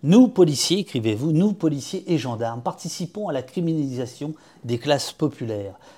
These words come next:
Nous sommes le fameux, entre guillemets, bras de la justice face au vol à l'étalage pour se nourrir. Nous sommes aussi les gardiens de l'ordre », vous écrivez « républicain », entre guillemets, « censé répondre face aux mouvements sociaux qui troubleraient la République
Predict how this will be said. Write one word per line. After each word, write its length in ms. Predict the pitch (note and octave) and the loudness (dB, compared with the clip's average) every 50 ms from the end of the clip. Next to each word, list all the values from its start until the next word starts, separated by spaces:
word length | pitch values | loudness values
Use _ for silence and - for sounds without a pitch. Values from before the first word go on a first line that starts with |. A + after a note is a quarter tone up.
| - _ | -14 _
Nous 100 | - D#3 | -4 -4
sommes 300 | D3+ - - G3+ F3 D#3 | -2 -2 -2 0 0 0
le 60 | D#3 C#3 | 0 -2
fameux, 560 | - - - D#3+ D3 D3+ D#3+ D#3+ E3+ - - - | -2 -2 -4 -2 0 -2 -2 -2 -4 -6 -8 -8
entre 200 | D3 C3+ - C3+ | -8 -8 -6 -8
guillemets, 300 | A#2+ G#2+ A2 A#2 C3 C3+ | -8 -6 -6 -4 -4 -4
bras 240 | B2+ A#2+ A2 C3 C#3+ | -4 -4 -4 -4 -4
de 60 | C3 | -2
la 80 | B2 A2+ | -2 -4
justice 580 | G#2 G#2+ G2+ - - - C3 C#3 - - - - | -4 -6 -10 -10 -12 -12 -12 -12 -12 -14 -16 -18
face 520 | - - - - - F3 D#3 C#3+ - - - - | -20 -20 -10 -4 -2 -2 -2 -4 -6 -10 -8 -6
au 100 | C#3 B2 | -6 -6
vol 280 | A2+ A#2+ C3+ C3+ A#2+ | -4 -2 -2 -2 -2
à 60 | A#2 | -2
l'étalage 640 | G#2+ G#2 G#2 G#2 A#2+ G#2+ A2 A2 A2+ A#2 B2 - - _ - - - _ | -4 -6 -6 -6 -6 -4 -4 -4 -6 -8 -10 -12 -16 _ -20 -20 -20 _
pour 160 | - C3+ A#2+ - | -14 -14 -12 -10
se 140 | - C3 | -8 -6
nourrir. 420 | A#2+ A#2 A2 G#2 G#2 G2+ G2 F#2+ F2+ - - - - _ - | -6 -4 -6 -6 -8 -10 -12 -12 -16 -18 -20 -20 -18 _ -2
Nous 140 | D#3 E3 D#3 | 0 0 2
sommes 260 | - - F#3 D#3 D#3 - | 2 2 0 0 0 0
aussi 360 | G3+ F3+ - - - G3 G3 | 0 0 0 -2 -6 -6 -6
les 140 | D3+ C#3+ B2+ | -4 -4 -2
gardiens 400 | C3 C3+ B2 A#2+ A#2 D3 C#3+ C3 | -4 -4 -4 -4 -4 -4 -4 -2
de 100 | A#2 A#2 | -2 -2
l'ordre », 300 | A2+ A#2+ A#2 A2 - - _ _ _ _ _ _ _ _ _ _ - | -2 -2 -2 -4 -6 -12 _ _ _ _ _ _ _ _ _ _ -10
vous 160 | - C#3 D3+ | -6 -2 -2
écrivez « 380 | E3 - - - C3+ B2+ C3+ B2+ | -2 -2 -2 -4 -4 -4 -4 -2
républicain », 680 | A#2+ D3 D3+ D3+ - D3+ C3 B2 A#2+ B2 - B2+ A#2 A#2+ - _ _ _ _ _ - | 0 0 -2 -2 -4 -8 -8 -8 -8 -10 -10 -12 -14 -14 -16 _ _ _ _ _ -20
entre 220 | - A#2+ - A2 | -18 -16 -14 -14
guillemets, « 340 | G#2 G#2+ G#2 G2+ G2 G2 F#2+ - - - - - - - - _ _ | -12 -12 -12 -12 -12 -16 -18 -20 -20 -20 -20 -20 -20 -20 -20 _ _
censé 400 | - - G3 F3+ - - - E3+ | -6 -4 -2 -2 -2 -2 0 0
répondre 580 | D3 D3+ D3 - D#3 E3 F3+ F3+ D#3+ C#3+ - | 2 0 0 0 0 0 0 0 -2 -4 -6
face 300 | - - D#3+ D3+ - - | -4 -2 -2 -2 0 -2
aux 20 | C3+ | -4
mouvements 300 | C3+ B2+ A2 A#2+ B2+ A#2+ | -2 -4 -4 -4 -6 -6
sociaux 480 | - - C3+ A#2 - - C3+ C#3+ D3+ | -6 -6 -8 -8 -6 -6 -4 -4 -4
qui 180 | D3 - - A#2+ | -6 -8 -14 -18
troubleraient 560 | - - - C#3 B2+ B2 A#2 A2+ B2+ C3+ C3+ | -12 -10 -8 -4 -2 -2 -2 -2 -4 -4 -4
la 100 | B2 A#2+ | -6 -6
République 600 | A2 A2+ G#2 - A2 G2+ G2 A2 B2 A#2+ - _ | -6 -8 -10 -12 -14 -12 -10 -10 -12 -12 -14 _